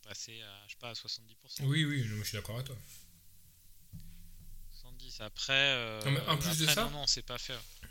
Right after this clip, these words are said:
Speaker 2: il y a un
Speaker 1: Comment ?
Speaker 2: truc qui est, il y a un truc qui est très spécifique à, à City, c'est que, euh, dans la, dans la même position, imagine, euh, Liverpool aurait dix points d'avance, comme City a actuellement. Tu pourrais te dire, oui, mais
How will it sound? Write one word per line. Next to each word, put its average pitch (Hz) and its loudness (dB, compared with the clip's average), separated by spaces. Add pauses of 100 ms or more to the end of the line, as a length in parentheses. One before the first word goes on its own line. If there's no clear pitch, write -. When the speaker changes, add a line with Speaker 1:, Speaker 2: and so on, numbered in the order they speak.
(100)
Speaker 2:
il 156 4
y 135 8
a 139 8
un - 2
Speaker 1:
Comment ? 143 4
Speaker 2:
truc 165 2
qui 135 6
est, 123 2 (380)
il 139 4
y - 6
a 135 10
un 135 8
truc 135 8
qui 147 8
est 135 4
très 165 4
spécifique 143 6
à, 110 4 (120)
à 123 6
City, 170 8 (340)
c'est - 10
que, 165 2
euh, 120 2 (280)
dans 139 8
la, 135 12
dans 143 6
la 131 12
même 170 10
position, 165 8
imagine, 156 8
euh, 117 10 (580)
Liverpool 143 6
aurait 135 8
dix 127 6
points 139 6
d'avance, 135 8 (360)
comme 135 8
City 139 6
a 135 6
actuellement. 123 4
Tu 123 -2
pourrais 135 4
te 139 2
dire, 143 8
oui, 147 8
mais 160 6